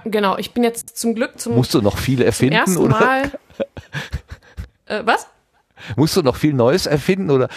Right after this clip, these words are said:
Speaker 2: hast du schon so viel, dass du dich auch selber wiederholen kannst?
Speaker 1: Das ist eine gute Frage, die ich mir tatsächlich gerade sehr viel stelle, weil ich seit dieser Pandemie, ähm, eine krasse Schreibblockade hab. Also ich hab seitdem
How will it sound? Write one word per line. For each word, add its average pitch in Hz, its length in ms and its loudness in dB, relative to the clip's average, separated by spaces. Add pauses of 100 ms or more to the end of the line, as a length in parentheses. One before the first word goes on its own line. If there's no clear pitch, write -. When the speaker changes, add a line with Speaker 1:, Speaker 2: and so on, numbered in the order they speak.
(140)
Speaker 2:
hast 123 160 0
du 143 60 -2
schon 131 180 0
so 117 240 0
viel, 143 300 -2
dass 107 180 0
du 120 80 2
dich 104 220 -2
auch 92 140 -2
selber 95 360 2
wiederholen 85 480 -2
kannst? 73 420 -10 (1900)
Speaker 1:
Das 214 160 0
ist 190 60 -4
eine 226 100 0
gute 240 200 0
Frage, 190 540 0 (140)
die 202 40 -2
ich 196 120 -6
mir 208 140 2
tatsächlich 208 420 -4
gerade 196 220 0
sehr 208 200 0
viel 214 200 -4
stelle, 208 400 0
weil 190 180 0
ich 202 160 -6
seit 190 440 -2
dieser 185 440 2
Pandemie, 214 640 0 (580)
ähm, 190 300 2 (880)
eine 190 340 0
krasse 254 280 -2
Schreibblockade 185 680 -2
hab. - 240 -2
Also 185 100 -4
ich - 100 -8
hab 196 80 -6
seitdem 196 400 0